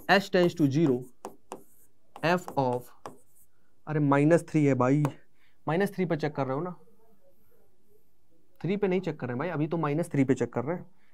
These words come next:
यहाँ पे लिख लिया करेंगे, यहाँ पर भी, ये देखो माइनस थ्री है ना, तो माइनस थ्री प्लस लिमिट h tends to zero, माइनस थ्री प्लस का h,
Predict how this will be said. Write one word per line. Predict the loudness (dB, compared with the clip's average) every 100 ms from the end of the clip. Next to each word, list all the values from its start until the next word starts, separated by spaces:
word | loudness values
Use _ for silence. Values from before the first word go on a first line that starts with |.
| -12
यहाँ | -6
पे | 0
लिख | 2 2
लिया | 4 4
करेंगे, | 2 0 -2
यहाँ | -4
पर | -6
भी, | -8 -6
ये |
देखो | -6 -4
माइनस | -2 -2 -4
थ्री | -6
है | -6
ना, | -8 -16 -20 -20 -20 -8
तो | -4
माइनस | -2 -2 -4 -8
थ्री | -16 -16 -20 -20 -20 -20 -20 -20 -14
प्लस | -14 -14 -20 -20 -20 -20 -20 -20 -18 -18 -18 -20 -20 -10
लिमिट | -2 0 2 0 -8 -18 -20 -20 -20 -20 -20 -20 -18 -12 -4
h | -4 -2
tends | -2 -2
to | -2 -4 -4 -14 -18 -10 -6
zero, | -2 -2 -2 -4 -12 -20 -20 -20 -20 -20 -20 -20 -12 -4
माइनस | 0 0 0 -2 -2
थ्री | -6 -4 -6 -12 -16
प्लस | -8 -8 -8
का | -10 -12
h, | -14 -18